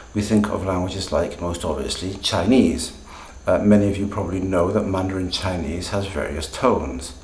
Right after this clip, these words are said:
four tones, uh, and a neutral tone, ma, ma, ma, ma. Uh, this classic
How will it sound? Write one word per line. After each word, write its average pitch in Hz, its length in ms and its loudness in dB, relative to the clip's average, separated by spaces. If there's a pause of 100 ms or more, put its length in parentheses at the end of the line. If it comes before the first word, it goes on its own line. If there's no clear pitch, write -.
four 110 360 6
tones, 101 520 -2 (720)
uh, 90 220 2
and 98 200 2
a 104 60 6
neutral 117 460 6
tone, 76 420 -2
ma, 98 180 8
ma, 98 300 4
ma, 55 260 0
ma. 98 480 4
Uh, 90 240 0
this 87 180 -6
classic - 580 -2